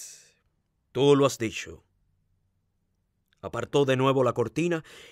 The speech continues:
hizo una señal y anunció: «La señora de Arsenio Lupin». «Ah»,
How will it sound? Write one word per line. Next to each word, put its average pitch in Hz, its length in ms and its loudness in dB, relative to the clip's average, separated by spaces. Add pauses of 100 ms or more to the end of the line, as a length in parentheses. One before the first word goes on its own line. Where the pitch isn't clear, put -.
hizo 151 360 2
una 151 200 0
señal 147 600 -4 (1080)
y 110 120 -4
anunció: 110 760 -2 (800)
«La 123 240 2
señora 185 580 0
de 160 140 0
Arsenio 208 560 0
Lupin». 85 680 -8 (100)
«Ah», 214 380 -6